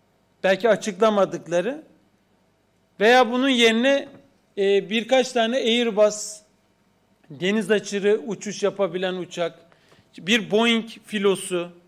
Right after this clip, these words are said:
aslında bunları da alabilirdi. Devlet kaynakları bu doğrultuda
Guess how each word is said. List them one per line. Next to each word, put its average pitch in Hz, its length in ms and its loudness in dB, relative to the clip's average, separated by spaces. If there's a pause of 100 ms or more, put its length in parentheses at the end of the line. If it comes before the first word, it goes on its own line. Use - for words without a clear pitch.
(460)
aslında 196 680 -2 (300)
bunları 175 400 -4
da 269 280 -2 (240)
alabilirdi. 226 840 0 (340)
Devlet 226 340 4
kaynakları 190 640 0
bu 226 140 -6
doğrultuda 190 760 0